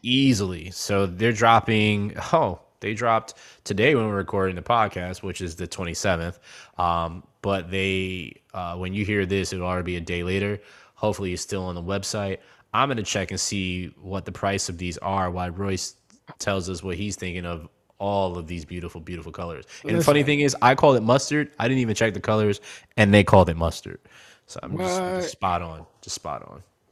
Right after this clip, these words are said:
Speaker 2: Listen, man, to be honest, I'm a fan of the whole run.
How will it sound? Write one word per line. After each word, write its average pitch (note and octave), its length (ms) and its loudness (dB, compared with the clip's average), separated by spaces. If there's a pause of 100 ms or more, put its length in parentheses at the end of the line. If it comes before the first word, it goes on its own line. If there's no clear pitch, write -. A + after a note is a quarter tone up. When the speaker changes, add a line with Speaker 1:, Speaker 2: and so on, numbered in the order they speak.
(840)
Speaker 2:
Listen, D3+ 340 -4
man, C3 220 -8 (140)
to D3 100 -4
be E3 160 0
honest, G3 420 0 (160)
I'm D3 380 -8
a C3 120 -12
fan F3 520 -6
of C3+ 180 -6
the C3+ 100 -6
whole D#3 520 0
run. D#3 480 -2